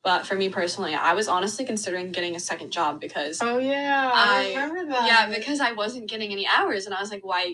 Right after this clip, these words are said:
Speaker 1: I can't do this 'cause I need to save money for college."
Speaker 2: Yeah.
Speaker 1: And it, yeah, the hours definitely changed. And even some of the parents aren't happy that our hours changed, but there's nothing we can really do about
Speaker 2: Yeah,
Speaker 1: it.
Speaker 2: yeah. Um, what has,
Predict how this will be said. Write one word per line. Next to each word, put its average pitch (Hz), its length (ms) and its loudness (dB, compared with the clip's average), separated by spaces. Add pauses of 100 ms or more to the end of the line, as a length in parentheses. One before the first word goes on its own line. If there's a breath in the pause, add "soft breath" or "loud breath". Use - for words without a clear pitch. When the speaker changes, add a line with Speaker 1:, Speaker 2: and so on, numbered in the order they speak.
Speaker 1:
I - 140 0
can't - 260 -12
do 214 120 -2
this 208 180 -4
'cause 196 120 -18
I 175 60 -10
need 175 140 -10
to 170 60 -16
save - 240 -16
money 160 200 -20
for - 100 -20
college." 208 680 0
Speaker 2:
Yeah. 214 220 0
Speaker 1:
And 208 200 -10 (540)
it, - 260 -8
yeah, - 400 0
the 196 220 0
hours 190 300 4
definitely 151 340 -4
changed. - 480 -8
And 180 160 -2
even 240 240 -2
some 330 120 -2
of 269 60 0
the 208 60 -2
parents 175 380 -6
aren't 170 160 -6
happy 160 240 -8
that 170 120 -10
our - 140 -6
hours 151 300 -6
changed, - 340 -10
but - 80 -10
there's 185 160 -4
nothing 180 220 -6
we 196 120 -2
can 175 120 -12
really 139 280 -12 (140)
do 170 180 -6
about 196 200 -2
Speaker 2:
Yeah, 196 300 0 (120)
Speaker 1:
it. 214 60 -4
Speaker 2:
yeah. 214 260 -2 (500)
Um, 233 580 2
what 262 300 0
has, 277 480 0